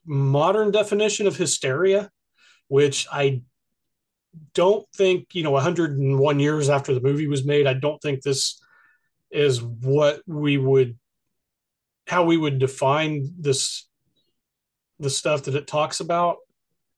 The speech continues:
because it, it talks about, you know, like, sleepwalking and kleptomania and, ah, what was,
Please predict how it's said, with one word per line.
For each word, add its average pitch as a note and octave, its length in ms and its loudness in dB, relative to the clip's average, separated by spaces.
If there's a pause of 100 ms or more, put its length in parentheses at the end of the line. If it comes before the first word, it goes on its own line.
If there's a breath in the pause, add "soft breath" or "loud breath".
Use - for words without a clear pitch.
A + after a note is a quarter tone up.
(300)
because C#3+ 260 0
it, D3+ 180 -2
it D#3 220 -2
talks D#3 260 0
about, C#3+ 340 0
you C3 80 -4
know, B2+ 100 -2
like, C3 120 -10 (480)
sleepwalking D3+ 1040 0
and A2 180 -6 (960)
kleptomania C#3+ 1080 2
and, A#2+ 920 -4 (1200)
ah, A#2+ 320 -4
what C#3+ 140 -2
was, - 480 -6